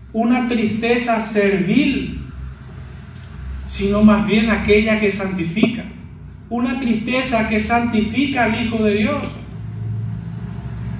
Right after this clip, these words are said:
No una tristeza que lo humilla simplemente y lo expone ante todos,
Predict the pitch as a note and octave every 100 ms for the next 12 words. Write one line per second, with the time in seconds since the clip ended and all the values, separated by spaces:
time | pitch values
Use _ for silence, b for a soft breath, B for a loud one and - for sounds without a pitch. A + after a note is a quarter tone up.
0 | - G#3 D#4+ E4 D4+ C#4 A#3 - A#3+ C4
1 | - A3 G#3+ A3 A3 G#3+ G#3+ G3 - -
2 | - - - - - G3+ G#3+ D4+ C#4 A#3
3 | - A#3+ A3 G#3 G3+ G3+ A#3+ - G#3 G3
4 | G3 - - A#3+ C#4+ A3 G3 G3 - G#3
5 | A3+ G#3